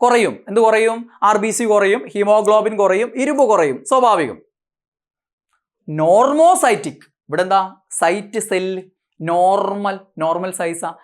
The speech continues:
സൈസിൽ വ്യത്യാസമില്ല എന്നുള്ളതാണ് ഉദ്ദേശിക്കുന്നത്. അതേസമയം എന്തുണ്ടാവും? അനീമിയയിൽ, ആ, സൈസ്, സെല്ലിന്റെ സൈസ് കൂടും. അതാണ് മാക്രോസൈറ്റിക് അനീമിയ എന്ന് പറയുന്നത്.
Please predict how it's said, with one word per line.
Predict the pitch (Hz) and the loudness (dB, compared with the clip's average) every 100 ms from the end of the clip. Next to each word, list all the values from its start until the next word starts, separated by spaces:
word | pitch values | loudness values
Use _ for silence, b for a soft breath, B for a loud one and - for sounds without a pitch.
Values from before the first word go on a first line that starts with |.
| b b _ - | b b _ -4
സൈസിൽ | 175 185 196 - 247 | -2 0 -4 -6 -4
വ്യത്യാസമില്ല | 247 208 196 185 185 170 165 | -2 -2 -2 -2 -4 -4 -2
എന്നുള്ളതാണ് | 160 156 156 156 185 | -2 -2 -2 -2 -2
ഉദ്ദേശിക്കുന്നത്. | 135 131 - 113 98 98 b b 143 | -6 -8 -10 -16 -14 -16 b b -2
അതേസമയം | 160 233 240 226 226 | 0 2 2 0 -2
എന്തുണ്ടാവും? | 208 214 214 | -6 0 2
അനീമിയയിൽ, | 202 185 214 214 208 202 196 202 202 B B - | 2 -2 -8 -8 -6 -6 -4 -6 -8 B B 0
ആ, | 160 170 170 | 2 2 2
സൈസ്, | 170 180 185 196 | 0 0 0 -2
സെല്ലിന്റെ | 156 175 196 208 | 0 -2 -2 -2
സൈസ് | 196 180 185 | -2 -2 -4
കൂടും. | - 180 202 190 - | -8 -4 0 0 0
അതാണ് | 160 190 | 0 0
മാക്രോസൈറ്റിക് | 208 180 180 202 - 247 254 247 202 196 175 | 0 0 0 0 0 2 2 2 -2 -2 -4
അനീമിയ | 160 160 156 | -4 -4 -6
എന്ന് | 139 | -4
പറയുന്നത്. | 123 110 98 82 | -4 -6 -10 -20